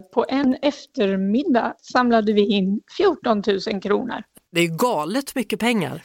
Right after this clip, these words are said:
Speaker 2: på en eftermiddag.
Speaker 1: Ja.
Speaker 2: Hur bar ni er åt?
Speaker 1: Vi hade bett föräldrarna att, eh, samla på sig pantflaskor.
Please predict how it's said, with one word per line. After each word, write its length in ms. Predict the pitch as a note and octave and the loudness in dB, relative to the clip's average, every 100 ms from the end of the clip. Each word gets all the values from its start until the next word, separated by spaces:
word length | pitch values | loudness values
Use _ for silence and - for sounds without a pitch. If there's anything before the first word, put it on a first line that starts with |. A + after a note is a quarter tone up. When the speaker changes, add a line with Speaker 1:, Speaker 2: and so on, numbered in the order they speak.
| - | -2
Speaker 2:
på 60 | |
en 100 | G#3 | -2
eftermiddag. 460 | G3 - F3+ A3 F4+ | -2 -4 -4 -2 -2
Speaker 1:
Ja. 240 | G4+ C4+ D4 - - | -2 -2 -4 -12 -4
Speaker 2:
Hur 160 | A3+ B3+ | -2 0
bar 220 | B3+ C4 | 0 0
ni 120 | C4 | 0
er 120 | B3 | 0
åt? 520 | E3+ D4 - _ - - _ | 0 0 -4 _ -20 -20 _
Speaker 1:
Vi 420 | C4 E4+ E4+ D#4+ - - | -6 -2 -2 -4 -8 -6
hade 320 | C4+ C#4 D4 | -2 0 -2
bett 340 | C4 C4+ C#4 - | -2 -2 -4 -6
föräldrarna 680 | - D4 B3 A#3+ A#3+ A#3 - | -6 -4 -2 -4 -2 -4 0
att, 380 | A#3+ A3+ - - | 0 0 -4 0
eh, 360 | G#3 G3+ G3+ G#3 | 2 2 0 -4
samla 440 | - A3+ G#3 G#3 | -2 -2 0 -6
på 220 | G3 G#3+ | -4 -6
sig 240 | G3 G#3+ G3 | -4 -6 -6
pantflaskor. 1000 | - G#3+ G3 - - F#3+ - - D4+ | -4 -4 -4 -14 -10 -10 -10 -8 -2